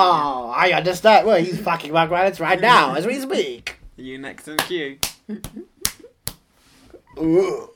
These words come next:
Speaker 1: ooh, ooh. I've heard those sounds before. It was a fun set on Cliffhanger.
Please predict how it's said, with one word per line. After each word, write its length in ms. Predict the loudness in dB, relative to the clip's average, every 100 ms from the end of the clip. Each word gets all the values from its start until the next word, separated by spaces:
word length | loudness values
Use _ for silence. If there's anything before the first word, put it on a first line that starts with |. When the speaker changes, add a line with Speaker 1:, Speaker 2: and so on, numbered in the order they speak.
| -12
Speaker 1:
ooh, 60 | -6
ooh. 1400 | -2 0 0 -2 -6 -6 -4 -4 -4 -2 -2 -4 -6 -12 -18 _ _ _ _ _ _ -10 -4
I've 200 | -4 -2
heard 200 | -4 -4
those 220 | -12 -12
sounds 240 | -12 -14
before. 400 | -20 -16 -12 -12 -14 _ _ _ _ _
It 80 | -6
was 140 | -6
a 60 | -4
fun 260 | 0 0 0
set 280 | -2 -2 -2
on 100 | -10
Cliffhanger. 760 | -4 -4 -4 -10 -14 -6 -6